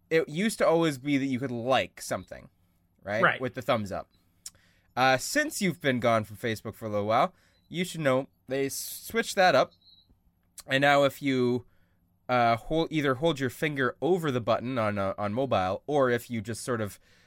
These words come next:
Speaker 1: do a mouse over on, uh, desktop,
Speaker 2: Yeah.
Speaker 1: uh, you get different reacts. And there's not many. There's only a couple. There is like,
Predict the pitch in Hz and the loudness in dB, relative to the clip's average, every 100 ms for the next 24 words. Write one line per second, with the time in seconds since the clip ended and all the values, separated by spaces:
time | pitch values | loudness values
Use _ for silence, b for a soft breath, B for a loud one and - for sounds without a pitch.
0 | b 107 147 139 120 123 143 139 135 123 | b -8 0 2 4 4 2 0 -4 -4
1 | 110 110 107 107 107 101 98 98 - _ | -2 -4 -2 -2 0 0 -2 -6 -12 _
2 | _ - 101 98 92 90 87 127 - 95 | _ -8 -6 -4 -4 -6 -6 -6 -4 -6
3 | 95 _ _ _ b b b b 135 117 | -6 _ _ _ b b b b -2 2
4 | 110 107 - 120 120 110 127 117 143 151 | 2 2 -2 -2 -2 2 0 0 -4 -2
5 | 131 - 120 120 113 104 - - - - | -2 -4 -6 -2 2 2 0 -10 -10 -6
6 | 117 113 110 160 196 220 226 202 - _ | -4 -4 -2 0 2 2 0 -2 -6 _
7 | _ _ _ _ - 117 151 170 175 233 | _ _ _ _ -6 -2 0 0 2 2
8 | 175 185 - _ _ _ _ _ _ - | 0 -4 -6 _ _ _ _ _ _ -4
9 | 131 131 131 123 123 120 120 107 - - | 2 4 4 2 2 2 0 -2 -10 -12
10 | 110 120 208 226 - | -4 0 0 -2 -14